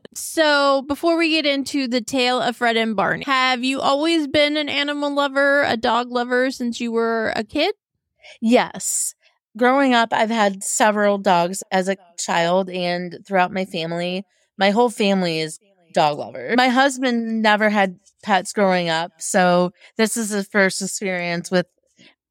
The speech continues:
Speaker 2: dogs and living with dogs, but he likes it.
Speaker 1: So how long ago did you, did your story with Fred and Barney start?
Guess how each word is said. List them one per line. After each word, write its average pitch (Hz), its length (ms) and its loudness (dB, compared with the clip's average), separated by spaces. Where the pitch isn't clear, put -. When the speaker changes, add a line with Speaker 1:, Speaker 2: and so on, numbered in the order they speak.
Speaker 2:
dogs 175 480 2
and 185 260 -6
living 185 380 2
with 170 140 -4
dogs, 175 520 0
but 165 320 2
he 240 140 -6
likes 185 340 0
it. 202 260 2
Speaker 1:
So 285 460 -2
how 302 340 2
long 294 300 0
ago 233 400 0
did 220 260 -4
you, 214 960 2
did 208 200 -2
your 233 160 2
story 226 460 0
with 208 220 -2
Fred 208 240 0
and 202 260 -4
Barney 196 600 -2
start? - 500 -4